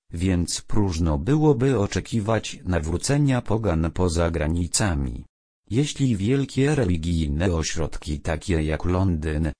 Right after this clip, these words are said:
Rzym czy Waszyngton nie są bliżsi wykonywania woli Bożej tak jak jest ona czyniona w niebie,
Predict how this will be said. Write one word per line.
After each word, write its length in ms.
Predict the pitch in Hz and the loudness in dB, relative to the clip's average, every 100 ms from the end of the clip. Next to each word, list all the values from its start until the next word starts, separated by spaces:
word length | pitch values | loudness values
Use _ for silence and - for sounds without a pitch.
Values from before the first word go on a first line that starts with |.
| _ | _
Rzym 360 | 76 80 90 85 | -4 0 2 2
czy 180 | - 123 | 2 0
Waszyngton 760 | 82 80 98 92 - 107 104 - | 0 0 0 0 0 0 0 -2
nie 200 | 123 143 | 0 0
są 320 | - 80 78 | 0 0 -2
bliżsi 720 | 78 127 139 - - - 87 | -2 -2 -4 -8 -8 -4 -2
wykonywania 840 | 85 92 110 117 85 82 78 73 | 0 0 2 2 0 0 0 0
woli 400 | 85 123 104 82 | -2 -2 -2 -2
Bożej 500 | 76 127 127 104 82 | 0 0 2 0 0
tak 300 | - 120 - | -2 -4 -2
jak 340 | 87 80 - 85 | -2 -2 -2 -2
jest 340 | 82 - - | -2 -2 0
ona 320 | 110 82 78 | 2 2 0
czyniona 580 | - 98 95 113 107 71 | -2 0 2 2 2 0
w 140 | 67 | 0
niebie, 540 | 87 92 76 67 60 | 0 0 -2 -4 -8